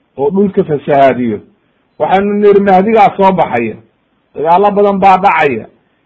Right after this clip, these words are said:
Kabacdi markii waxa weeye dagaallada badan ay dhacaan, oo mahdigii uu ummaddii Islaamka hogaaminayo,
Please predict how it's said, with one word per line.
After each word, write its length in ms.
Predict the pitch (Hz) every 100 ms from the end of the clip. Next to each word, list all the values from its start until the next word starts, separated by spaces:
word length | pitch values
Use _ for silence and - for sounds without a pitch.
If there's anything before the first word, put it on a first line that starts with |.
| _ -
Kabacdi 640 | 147 214 214 202 202 156
markii 420 | 196 196 208 202
waxa 220 | 190 180 180
weeye 220 | 190 185
dagaallada 520 | 170 170 175 196 175
badan 240 | 165 170
ay 120 | 160 156
dhacaan, 500 | 156 160 208 226 214 _ _ _ _ _
oo 140 | 156
mahdigii 520 | 160 165 165 214 208 190
uu 200 | 170 160
ummaddii 400 | 175 202 185 165
Islaamka 380 | - 196 185 180
hogaaminayo, 680 | 180 156 165 170 196 214 226